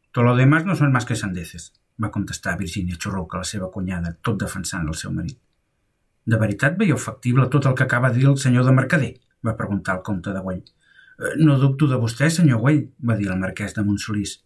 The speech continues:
just quan Antònia Bertran s'aixecava per anar al lavabo. «Però, pel que sembla,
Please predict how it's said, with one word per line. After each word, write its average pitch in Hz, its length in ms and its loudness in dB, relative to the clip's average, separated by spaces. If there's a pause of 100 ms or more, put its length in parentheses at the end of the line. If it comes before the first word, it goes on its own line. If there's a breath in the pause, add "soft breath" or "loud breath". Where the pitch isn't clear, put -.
just 156 300 4
quan 151 160 4
Antònia 113 400 4
Bertran 104 400 -4
s'aixecava 101 500 -4
per 101 140 -4
anar 95 180 -2
al 92 60 0
lavabo. 90 400 -4 (560 soft breath)
«Però, 117 240 4
pel 110 160 -2
que 113 80 -2
sembla, 131 400 4